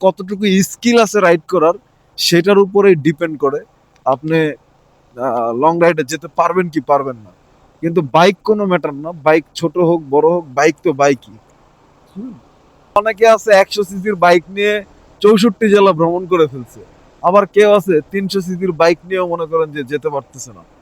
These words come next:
কারণ ওই যে মন মানসিকতা এবং কিছুটা স্কিলেরও ব্যাপার আছে, বুঝছেন? তাহলে আর মনে হয় কিছু বলার নাই, আর কিছু বললামও না। বাইকের ভাই ব্রাদার, অনেক দিলাম আপনাদেরকে টিপস।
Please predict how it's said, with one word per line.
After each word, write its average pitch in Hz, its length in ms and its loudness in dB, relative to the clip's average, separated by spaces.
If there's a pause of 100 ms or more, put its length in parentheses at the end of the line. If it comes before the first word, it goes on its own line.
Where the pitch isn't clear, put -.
(260)
কারণ 202 280 0 (100)
ওই 185 140 4
যে 220 200 0 (460)
মন 175 200 0
মানসিকতা 196 760 0
এবং 170 320 -2 (400)
কিছুটা 196 320 0 (160)
স্কিলেরও 185 540 0
ব্যাপার 143 300 2
আছে, 117 240 -10 (300)
বুঝছেন? 196 380 -2 (380)
তাহলে 190 220 4
আর 190 140 4
মনে 208 180 -2
হয় 196 120 2
কিছু 180 260 -10
বলার 170 300 2 (180)
নাই, 151 320 0
আর 160 180 0
কিছু 147 220 -12
বললামও 147 480 0
না। 147 140 -20 (280)
বাইকের 196 340 4
ভাই 202 180 4
ব্রাদার, 214 360 4 (240)
অনেক 185 320 -2
দিলাম 196 260 2
আপনাদেরকে 190 540 0
টিপস। 185 600 -2